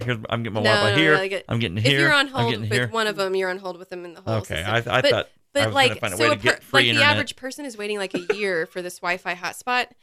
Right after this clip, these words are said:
Speaker 2: And so when their
Speaker 1: Really?
Speaker 2: turn comes, like, it's their turn and it's important to them.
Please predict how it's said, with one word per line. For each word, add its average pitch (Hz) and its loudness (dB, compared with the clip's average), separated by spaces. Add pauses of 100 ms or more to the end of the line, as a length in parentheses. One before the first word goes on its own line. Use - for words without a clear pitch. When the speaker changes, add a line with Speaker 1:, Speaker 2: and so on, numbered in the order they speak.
(240)
Speaker 2:
And 233 -4
so 233 0
when 220 -2
their 254 2
Speaker 1:
Really? 220 6
Speaker 2:
turn 285 2
comes, 269 -4
like, 196 -2 (580)
it's 233 -4
their 214 0
turn 330 -4
and 208 -4
it's 196 -10
important 240 -10
to 214 -20
them. 185 -4